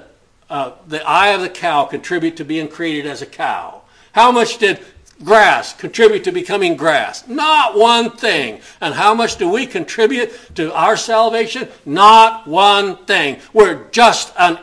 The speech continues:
empty, broken vessel that he comes along and fills with his glory. We have this treasure in earthen vessels. We're not made glorious on the inside. He told a bunch of the Pharisees, he said,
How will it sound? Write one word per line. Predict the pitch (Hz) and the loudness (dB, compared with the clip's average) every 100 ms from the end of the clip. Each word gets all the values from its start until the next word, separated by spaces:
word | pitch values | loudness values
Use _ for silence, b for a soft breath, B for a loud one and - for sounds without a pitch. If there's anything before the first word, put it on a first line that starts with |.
| - | 0
empty, | 226 226 - 254 220 | 0 0 -10 -8 -8
broken | 147 - 233 233 226 208 | -6 2 2 4 -2 -4
vessel | 127 202 208 214 190 | -2 -2 0 0 -2
that | 180 | -2
he | 151 | -8
comes | - - 247 247 | -10 0 2 2
along | 190 202 214 - B | -2 2 2 2 B
and | - 165 139 | -4 -4 -4
fills | - 208 233 240 165 | -2 4 6 4 2
with | 185 220 - | 0 0 0
his | 202 185 | -2 -2
glory. | - 165 147 110 90 - B B | -8 -4 -2 -4 -12 -20 B B
We | 190 262 269 | -2 0 0
have | 185 240 240 180 | 2 4 2 4
this | 220 220 - | 4 4 -2
treasure | - 233 214 233 | 2 2 2 -2
in | 247 226 226 - | 0 -2 -2 -2
earthen | 359 - - 277 | 2 2 2 -6
vessels. | 190 196 - 156 117 - - b b b b b | 0 0 0 -6 -12 -16 -18 b b b b b
We're | 220 330 | 2 4
not | 311 269 214 | 4 0 -2
made | 226 226 196 160 - _ _ 156 _ - 170 | 0 4 2 0 -10 _ _ -20 _ -18 -8
glorious | 180 214 208 196 - | 0 2 4 2 -2
on | 202 180 | -4 -2
the | 180 | -2
inside. | 196 190 240 277 262 B B | -4 -6 -4 -2 -4 B B
He | 311 | -4
told | 294 254 214 | 0 2 2
a | 214 | 0
bunch | 160 220 220 | -2 -4 -4
of | 196 | -4
the | 180 | -4
Pharisees, | - 247 233 214 220 175 | -4 -2 0 0 -2 -6
he | 220 | -6
said, | - 254 202 | -6 -4 -6